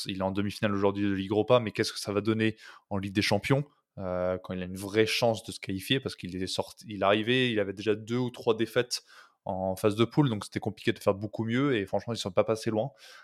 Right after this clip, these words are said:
euh, de se qualifier pour le prochain tour. Donc, à voir l'année prochaine s'ils peuvent refaire une bonne saison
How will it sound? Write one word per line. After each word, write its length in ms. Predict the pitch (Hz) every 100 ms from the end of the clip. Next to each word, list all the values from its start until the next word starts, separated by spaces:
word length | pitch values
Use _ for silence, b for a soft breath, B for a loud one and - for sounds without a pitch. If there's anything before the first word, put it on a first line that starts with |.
| B _
euh, 720 | 95 92 95 95 92 95 95 95 - _ _ _ - _
de 180 | 95 101
se 100 | 92
qualifier 360 | - 95 - 104
pour 120 | 101
le 60 | -
prochain 240 | 98 101
tour. 280 | - 147 127
Donc, 260 | 107 101 -
à 80 |
voir 260 | 113 123 135
l'année 180 | 117 110
prochaine 480 | - - 135 131 117
s'ils 460 | - 110 110 104
peuvent 340 | - 110 104 - b b b b _ _
refaire 680 | 95 104 110 - 127 110 101
une 180 | 98 95
bonne 220 | 104 120
saison 440 | - 127 117 120